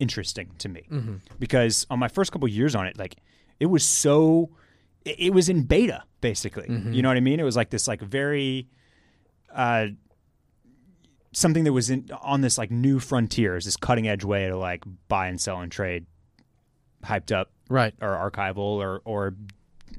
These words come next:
Speaker 1: you know, run of the mill fashion, you know,
Speaker 2: Mm-hmm.
Speaker 1: garments and clothing. Um, but yeah, it's reached a level now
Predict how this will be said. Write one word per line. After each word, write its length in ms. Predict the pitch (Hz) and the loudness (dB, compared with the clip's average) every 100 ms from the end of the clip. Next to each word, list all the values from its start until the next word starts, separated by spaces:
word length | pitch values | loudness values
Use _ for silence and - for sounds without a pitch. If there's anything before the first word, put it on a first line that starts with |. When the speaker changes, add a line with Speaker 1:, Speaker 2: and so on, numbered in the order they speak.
| - | -10
Speaker 1:
you 100 | 113 | -8
know, 40 | 101 | -4
run 240 | 104 104 | -2 0
of 60 | 113 | 2
the 60 | |
mill 180 | 110 123 | 2 2
fashion, 380 | 135 139 - - | 0 -4 -6 -8
you 100 | 139 | -6
know, 140 | 151 | -6
Speaker 2:
Mm-hmm. 320 | - 117 120 117 - _ - 127 | -6 -8 -6 -8 -12 _ -16 2
Speaker 1:
garments 320 | 123 151 - | 2 4 0
and 80 | 131 | 2
clothing. 320 | 170 196 - _ - - - - _ _ | 2 2 -4 _ -20 -20 -20 -20 _ _
Um, 600 | - 131 127 123 120 113 - _ _ _ _ _ _ _ _ - _ | -2 2 4 4 2 -2 -8 _ _ _ _ _ _ _ _ -20 _
but 120 | 131 | 2
yeah, 160 | 165 151 | 4 4
it's 140 | - | 2
reached 220 | 135 143 156 | -2 0 0
a 40 | |
level 220 | 143 131 | 0 2
now 340 | 120 123 107 | 2 2 2